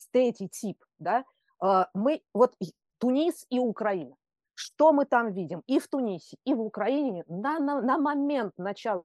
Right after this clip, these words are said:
революции достоинства национальная гражданская идентичность уже доминирует в обществе. То есть и,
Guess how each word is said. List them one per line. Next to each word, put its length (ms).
революции 600
достоинства 720
национальная 1080
гражданская 920
идентичность 840
уже 360
доминирует 840
в 240
обществе. 640
То 80
есть 260
и, 180